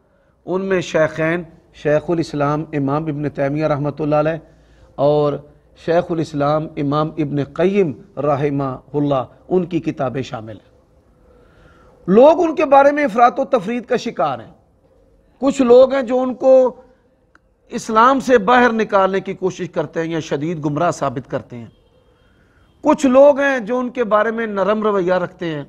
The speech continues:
और कुछ लोग ऐसे हैं जो उनको अपने जैसा बिदती साबित करने की कोशिश करते हैं। तो शेखुल इस्लाम इमाम इब्न तैमिया रहमतुल्लाह अलैह के बारे में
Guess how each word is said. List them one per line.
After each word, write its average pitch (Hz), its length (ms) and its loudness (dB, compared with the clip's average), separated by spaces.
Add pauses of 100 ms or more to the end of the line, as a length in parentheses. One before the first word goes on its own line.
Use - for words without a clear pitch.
(1120)
और 262 140 6
कुछ 311 300 -4
लोग 247 300 2
ऐसे 233 220 -2
हैं 254 120 -4
जो 240 100 -4
उनको 247 220 -2
अपने 330 540 2
जैसा 262 380 2
बिदती 220 400 -4
साबित 170 320 -2
करने 151 280 -6
की 147 140 -16
कोशिश 139 300 -12
करते 131 300 -16
हैं। - 100 -20 (2250)
तो 226 240 6
शेखुल 233 340 2
इस्लाम 214 400 -2
इमाम 208 240 -4
इब्न 208 140 -8
तैमिया 202 360 -4
रहमतुल्लाह 185 480 -2
अलैह 185 140 2
के 185 120 -4
बारे 170 280 0
में 175 240 -8